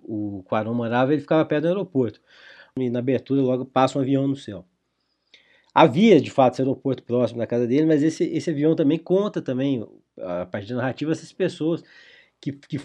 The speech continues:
são tão importantes, né, na nossa vida, assim, e aca-, e acabam passando, né? A gente continua e às vezes até esquece delas. E essa pessoa pro Cuarón é a Libo Rodrigues, que é a Cleo,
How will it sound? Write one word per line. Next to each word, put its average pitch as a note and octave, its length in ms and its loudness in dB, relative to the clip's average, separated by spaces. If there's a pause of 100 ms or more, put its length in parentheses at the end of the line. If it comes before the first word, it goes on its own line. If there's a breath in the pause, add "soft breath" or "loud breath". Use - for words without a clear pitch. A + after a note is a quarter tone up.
são E3 280 -2
tão G3 160 0
importantes, F#3+ 600 2
né, D#3 100 -2
na D3+ 60 -2
nossa B2 280 -4
vida, C3+ 380 -4
assim, D#3 300 -6
e F3 80 0
aca-, D#3+ 220 -4
e C#3+ 100 -2
acabam C#3+ 280 -2
passando, D#3 600 -4
né? C#3+ 180 -8 (160)
A A#2 40 -16
gente G#2+ 200 -16 (240)
continua C#3+ 600 -2
e C#3+ 40 -2
às A2+ 120 -4
vezes C3 140 -4
até C#3 160 -6
esquece C#3+ 480 -4
delas. C#3 460 -6 (640)
E A3 120 2
essa F3 200 4
pessoa D3 320 0
pro C3 80 -12
Cuarón D3+ 340 2
é E3+ 80 0
a F3+ 60 4
Libo D#3 300 2
Rodrigues, C3+ 720 -8
que - 100 -14
é B2 40 -10
a B2+ 60 -12
Cleo, G#2+ 400 -8